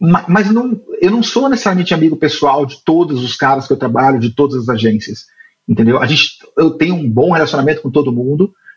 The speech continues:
é um relacionamento de confiança, eu torço por eles e quero que eles ganhem dinheiro, não vou tá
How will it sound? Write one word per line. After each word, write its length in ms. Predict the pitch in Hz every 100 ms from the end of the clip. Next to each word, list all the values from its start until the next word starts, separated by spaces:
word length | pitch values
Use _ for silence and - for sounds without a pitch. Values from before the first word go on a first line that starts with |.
| _ -
é 60 |
um 40 | 143
relacionamento 380 | 160 165 147
de 60 | 139
confiança, 640 | 151 - 123 139 156 165 -
eu 120 | 135
torço 320 | 139 170 -
por 140 | - 135
eles 320 | 147 160 131
e 100 | 120
quero 300 | 160 165 160
que 60 |
eles 140 | 143 120
ganhem 240 | 143 143
dinheiro, 440 | 123 123 127 151 151
não 140 | 139
vou 120 | 147
tá 380 | - 160 165